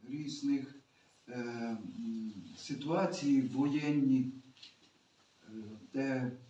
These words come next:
по світі точилися війни між, між, е, народами. Ну і один студент каже: «Скажіть, пане професор,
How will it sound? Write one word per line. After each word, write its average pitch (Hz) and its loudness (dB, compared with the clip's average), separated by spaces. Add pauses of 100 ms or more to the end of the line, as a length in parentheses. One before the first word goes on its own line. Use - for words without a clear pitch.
(240)
по 135 -6
світі 156 -2
точилися 131 0
війни 160 0
між, 127 2 (680)
між, 135 0
е, 123 -2 (600)
народами. 151 -2 (1700)
Ну 233 2
і 226 8
один 180 4
студент 135 2 (400)
каже: 127 0 (1900)
«Скажіть, 156 -4
пане 175 2
професор, 127 -2